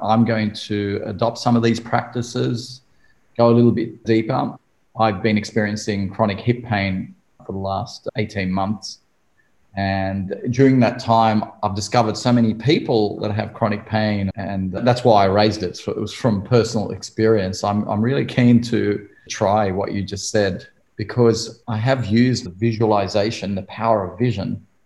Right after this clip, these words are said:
which is a faculty that humans were given for a reason, right? It's the sixth sense, like,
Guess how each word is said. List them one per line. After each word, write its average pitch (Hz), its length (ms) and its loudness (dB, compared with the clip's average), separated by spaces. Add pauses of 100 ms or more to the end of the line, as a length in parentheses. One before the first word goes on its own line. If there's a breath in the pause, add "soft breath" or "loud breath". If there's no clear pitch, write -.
(120)
which 110 220 -4
is 139 100 0
a 127 60 0
faculty 156 540 0
that 127 200 0
humans 123 400 2
were 110 80 2
given 110 320 4
for 107 220 0
a - 20 2
reason, 110 420 0
right? 101 360 -4
It's - 220 -14
the 107 100 -12
sixth - 320 -6
sense, 95 520 -2
like, 98 180 -6